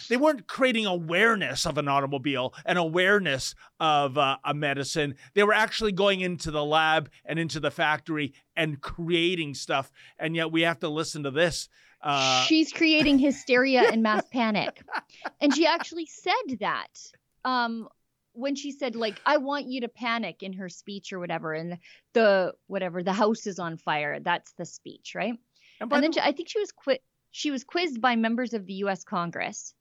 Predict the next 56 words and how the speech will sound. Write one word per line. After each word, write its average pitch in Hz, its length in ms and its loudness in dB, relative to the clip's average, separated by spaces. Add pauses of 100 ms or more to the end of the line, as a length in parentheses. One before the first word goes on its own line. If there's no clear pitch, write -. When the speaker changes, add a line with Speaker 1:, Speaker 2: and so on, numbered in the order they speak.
(600)
Speaker 2:
saying, 202 320 -2
like, 190 180 0
"Do 226 100 -2
you 247 200 0
really 240 260 2
think 247 260 0
the 220 80 0
house 220 220 0
is 208 80 -6
on 196 140 0
fire? 233 240 0
Did 175 160 -10
you 190 100 -8
really 208 240 -2
want 196 240 -4
people 190 300 -10
to 180 80 -8
panic?" 202 400 -2
And 180 100 -6
she 196 80 -12
said, 190 220 -6
"Oh, 233 140 4
it 196 60 0
was 190 140 -6
just 202 220 -8
a - 20 -4
euphemism. 165 640 -6
It 156 40 -2
was 156 120 -4
just 175 200 -6
a 170 60 0
thing." 147 440 -2 (200)
Speaker 1:
Oh. 131 240 -10
Speaker 2:
Um, 160 440 2 (120)
like 170 220 2
a, 160 220 2
a, 160 400 6 (800)
a 185 60 6
s-, - 260 -2 (160)
a 196 100 6
turn 240 240 2
of 196 100 4
phrase, 165 540 0
a 175 60 -2
stress 185 420 -2
point 151 440 -8 (320)
to 226 100 0
show 202 240 0
people 180 320 -6
how 180 160 2
they 170 140 -2
should 170 200 -8
take 170 220 -8
this 160 180 -6
seriously. 165 580 -4
But 135 300 -2